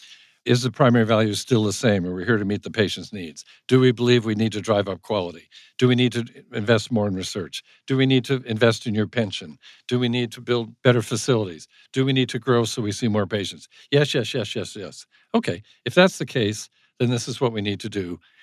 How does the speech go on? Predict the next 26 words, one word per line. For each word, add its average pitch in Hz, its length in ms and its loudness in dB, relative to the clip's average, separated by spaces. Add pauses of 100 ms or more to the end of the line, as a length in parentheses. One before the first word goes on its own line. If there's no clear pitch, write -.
(160)
and 123 100 4
I 113 80 4
need 110 240 0
you 127 140 2
to 107 100 2
help 117 200 0
me 101 100 -6
do 110 220 -2
that. 82 260 -16 (360)
The 151 100 8
other 269 160 4
thing 170 240 0
that 127 120 0
I 104 60 -6
think 113 140 -2
is 104 140 -6
really 151 340 2
important 113 500 -6 (560)
when 131 140 2
you're 117 120 0
leading 139 400 2
a 104 80 -2
culture-rich 110 800 -6
institution 90 840 -8 (1080)
is 127 200 4
to 113 420 2